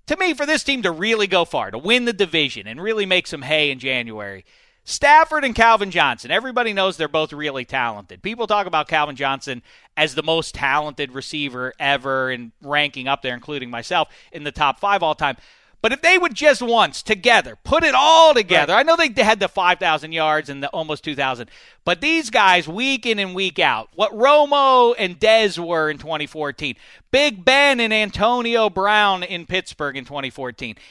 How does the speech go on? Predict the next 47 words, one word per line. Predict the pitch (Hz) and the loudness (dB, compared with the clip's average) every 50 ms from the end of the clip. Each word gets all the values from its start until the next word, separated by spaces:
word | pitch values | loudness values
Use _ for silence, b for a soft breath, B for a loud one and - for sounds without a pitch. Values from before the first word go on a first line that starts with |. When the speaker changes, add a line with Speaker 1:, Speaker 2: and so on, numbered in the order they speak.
| b b b | b b b
Speaker 1:
It's | 339 339 339 - - | -2 -2 -2 -2 -4
time. | - - 247 254 233 170 143 151 | -2 2 4 4 4 4 2 0
This, | 165 269 302 415 - - | -2 -2 -2 -2 -4 -2
this | 240 294 302 294 | -2 -2 -2 -2
is | 311 269 196 | -4 0 2
it. | 240 202 139 - B B B B B | 2 2 2 0 B B B B B
I | 208 | -2
keep | 202 - 294 302 294 | 0 0 -2 -4 -4
referring | - 262 220 - 262 262 254 240 214 190 | -4 -6 -4 -2 0 2 2 2 0 -4
to | 208 202 | -6 -6
the | 190 | -4
Lions | 190 190 185 185 185 175 - - - | -2 2 4 4 2 2 -2 -6 -6
as | 175 147 | -6 -6
ripe. | 139 131 127 151 151 127 95 - _ _ - _ _ _ | -6 -6 0 0 0 0 0 -6 _ _ -20 _ _ _
This | - 233 302 294 - | 0 2 2 2 2
is | 302 233 190 | 0 2 2
it. | 214 156 110 _ _ _ - | 2 2 2 _ _ _ 0
Thi-, | 175 220 262 - - | 4 4 4 4 2
uh, | - 175 170 175 180 175 - _ _ _ _ | -6 -12 -12 -12 -18 -20 -20 _ _ _ _
Speaker 2:
I | - 185 202 | -4 -2 0
Speaker 1:
but | 233 | 0
Speaker 2:
agree. | 208 185 160 b b b b b | -2 -4 -6 b b b b b
Speaker 1:
whether | - 190 262 294 311 | 6 6 6 8 6
you | 294 277 277 | 4 2 4
like | 269 269 269 254 | 6 6 6 4
it | 247 | 2
or | 220 220 | -2 2
not, | 208 202 180 147 127 | 4 4 4 4 2
this | - 269 277 226 | 0 2 2 2
is | 302 269 | -2 -2
who | 220 233 254 262 247 240 | -2 -2 -2 -2 -4 -6
the | 202 196 196 | -2 -2 -2
team | - - 208 220 214 196 190 | -2 -2 -8 -6 -6 -4 -2
is, | 185 175 160 147 139 - - - | 0 2 2 0 -2 -6 -8 -4
and | 156 156 170 | -4 -4 -4
it's | 185 - - | -4 -6 -2
now | 220 220 208 202 | 0 2 2 0
time | - 196 180 180 175 | 0 -2 -2 -2 -2
for | - 165 156 | -4 -4 -4
them | 151 147 143 139 | -4 -4 -4 -6
to | 120 123 | -10 -12
peak | _ - 180 185 202 214 _ - - | _ -8 -8 -8 -8 -8 _ -16 -12
or | 165 151 143 143 143 139 131 135 139 - _ 139 | -8 -6 -2 -2 0 0 0 -2 -4 -8 _ _
the, | 131 143 135 135 131 131 127 - | -6 -4 -2 -2 -4 -4 -6 -8
or | 151 139 | -10 -8
the | 131 135 131 123 _ _ | -8 -8 -12 -12 _ _
era | - 170 156 156 151 147 139 131 131 127 | -2 2 2 4 4 2 2 2 2 2